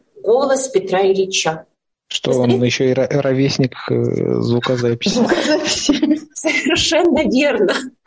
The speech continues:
Speaker 1: Не так давно, э, произошло настоящее чудо,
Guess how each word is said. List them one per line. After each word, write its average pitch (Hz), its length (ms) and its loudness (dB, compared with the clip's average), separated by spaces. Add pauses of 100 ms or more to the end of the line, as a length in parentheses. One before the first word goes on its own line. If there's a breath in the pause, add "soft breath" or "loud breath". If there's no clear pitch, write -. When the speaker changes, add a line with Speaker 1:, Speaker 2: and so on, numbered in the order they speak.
(800 loud breath)
Speaker 1:
Не 285 340 2
так 339 380 0
давно, 214 840 2 (360 loud breath)
э, 185 540 2
произошло 254 600 0
настоящее 226 880 0
чудо, - 640 -2